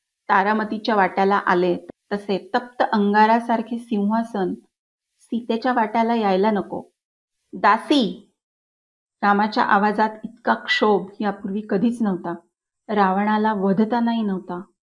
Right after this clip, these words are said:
"राग आवरावा प्रभू," दासी म्हणाली. रावणाच्या पश्चात मंदोदरी विभीषणाची पत्नी झाली. वालीवधानंतर तारामतीला सुग्रीवाचा सहवास मिळाला. तुम्ही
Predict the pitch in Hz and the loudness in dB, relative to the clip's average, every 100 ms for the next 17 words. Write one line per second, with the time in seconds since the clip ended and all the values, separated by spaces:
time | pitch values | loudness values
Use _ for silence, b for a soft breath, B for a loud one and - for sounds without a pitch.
0 | _ _ _ _ 214 214 214 226 - 208 | _ _ _ _ 2 4 4 2 0 2
1 | 190 208 226 254 254 208 208 240 - - | 4 4 4 4 2 0 0 -4 -6 -16
2 | - 175 175 175 196 180 185 180 196 - | -10 0 0 0 -2 0 0 -2 -4 -8
3 | _ _ _ _ _ _ _ 233 233 214 | _ _ _ _ _ _ _ -2 4 4
4 | 220 262 277 294 277 247 - 233 202 - | 4 4 2 0 0 -2 2 0 0 -2
5 | 214 208 214 240 240 220 190 196 196 202 | -2 2 4 4 4 2 0 -2 -2 2
6 | 247 247 254 254 247 262 - 202 - 233 | 2 2 -2 -4 -6 -6 -4 -6 -4 0
7 | 247 240 180 202 - _ _ _ _ _ | 0 -2 -6 -8 -14 _ _ _ _ _
8 | _ 226 220 202 196 220 220 208 220 208 | _ -6 2 2 4 2 2 2 2 2
9 | 202 202 180 185 _ 196 180 196 208 202 | 0 -2 -4 -6 _ 0 2 0 -2 -4
10 | 196 180 170 - - 220 196 233 233 214 | -2 0 -2 -4 -8 -8 -4 -2 0 0
11 | 214 233 - 208 208 - - - 175 165 | -2 -8 -6 -6 -4 -4 -4 -2 -2 -2
12 | - - _ _ _ _ _ _ 247 233 | -8 -16 _ _ _ _ _ _ 2 2